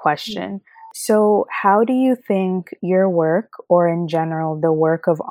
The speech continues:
Speaker 1: arm, fits into the Black Lives Matter movement? And do you see the younger generation pushing more for the abolishment of the kafala
Speaker 2: Mm.
Speaker 1: system, or, like, with the Black Lives Matter movement in Lebanon in general?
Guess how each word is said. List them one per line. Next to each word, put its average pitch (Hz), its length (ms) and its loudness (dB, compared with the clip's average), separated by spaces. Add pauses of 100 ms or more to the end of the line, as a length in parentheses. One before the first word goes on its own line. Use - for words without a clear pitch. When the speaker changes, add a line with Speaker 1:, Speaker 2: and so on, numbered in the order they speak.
(140)
Speaker 1:
arm, 175 320 -2 (360)
fits 170 240 2
into 165 300 -4
the 160 120 0
Black 156 320 0
Lives 165 320 -2
Matter 156 300 -4
movement? 196 480 -4 (180)
And 185 480 0
do 196 100 0
you 220 220 4
see 226 720 2
the 175 140 2 (180)
younger 175 340 0
generation 165 840 -2 (220)
pushing 170 480 -2
more 165 280 -4 (100)
for 165 140 0 (140)
the 160 220 0 (260)
abolishment 175 720 4
of 170 120 -2
the 190 80 -2
kafala 202 540 -2
Speaker 2:
Mm. - 20 -10 (100)
Speaker 1:
system, 208 340 -2 (140)
or, 165 140 2
like, 156 300 -2
with 170 140 4
the 170 80 4 (100)
Black 156 260 2
Lives 160 340 0
Matter 156 300 -4
movement 156 540 -4
in 160 180 -8
Lebanon 147 640 -6 (100)
in 151 60 -8 (160)
general? 160 400 -6